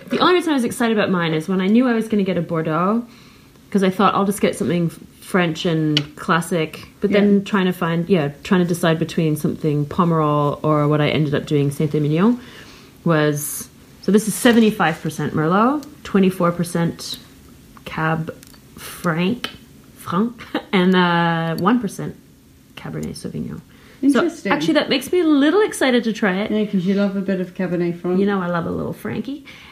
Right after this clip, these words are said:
Speaker 1: And, uh, <laughs> and it's, uh, and it's organic, which I thought was also interesting, certified organic from, uh, Bordeaux.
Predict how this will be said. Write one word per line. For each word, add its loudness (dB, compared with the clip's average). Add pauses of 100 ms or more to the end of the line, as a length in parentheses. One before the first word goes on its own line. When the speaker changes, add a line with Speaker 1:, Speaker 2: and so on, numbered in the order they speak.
(120)
Speaker 1:
And, 6
uh, 4 (1080)
<laughs> -12
and 4
it's, -4
uh, 0 (260)
and 2
it's -6 (140)
organic, -2
which 2
I 0
thought 0
was 0
also 0
interesting, 0
certified 0
organic -2 (380)
from, -2
uh, -2 (520)
Bordeaux. 2